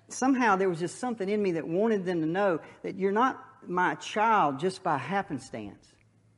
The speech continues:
Y-, you're not my child just by luck of the draw, that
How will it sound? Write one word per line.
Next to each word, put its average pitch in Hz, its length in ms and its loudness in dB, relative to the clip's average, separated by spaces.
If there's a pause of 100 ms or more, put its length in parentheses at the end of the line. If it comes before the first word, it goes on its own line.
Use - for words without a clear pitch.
(480)
Y-, 202 140 -12
you're 208 180 4
not 247 260 6
my 208 160 4
child 196 540 2
just 196 240 -4
by 185 140 4
luck 160 400 0
of 156 80 -4
the 131 80 -6
draw, 135 540 0
that 127 240 -2